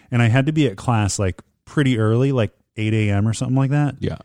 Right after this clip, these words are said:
Speaker 1: And I
Speaker 2: Pre-
Speaker 1: lived forty miles away from campus.
Speaker 2: Sure. A pre nine eleven area, yeah.
Speaker 1: Pre nine eleven.
Speaker 2: Right, yeah.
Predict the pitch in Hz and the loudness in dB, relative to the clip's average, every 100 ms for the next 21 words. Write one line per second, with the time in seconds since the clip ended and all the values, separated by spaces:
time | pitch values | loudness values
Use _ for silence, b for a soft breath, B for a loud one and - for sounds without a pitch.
0 | - 117 110 120 131 101 - - - 123 | -4 0 2 4 4 0 -12 -6 2 4
1 | 117 117 113 104 104 113 - 107 113 127 | 6 4 2 2 0 0 -2 -2 0 0
2 | 160 - - - - _ - 95 117 110 | -2 -4 -6 -6 -6 _ -12 0 2 4
3 | 92 90 82 90 92 - - 92 - - | 2 -2 -4 -6 -8 -8 -8 -8 -12 -2
4 | 151 160 131 110 92 90 87 - | 2 4 4 2 0 -4 -8 -10